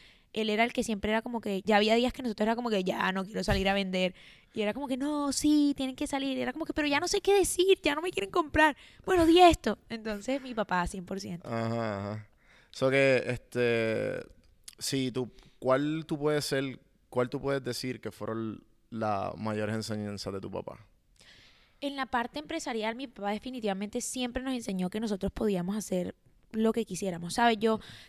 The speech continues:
Speaker 1: desde muy chiquita perdí la... Yo pienso que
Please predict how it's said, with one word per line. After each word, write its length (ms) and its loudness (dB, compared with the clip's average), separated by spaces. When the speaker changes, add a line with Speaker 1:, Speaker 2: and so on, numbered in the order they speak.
Speaker 1:
desde 260 2
muy 200 -4
chiquita 480 -2
perdí 580 -2
la... 220 2
Yo 120 4
pienso 220 2
que 160 4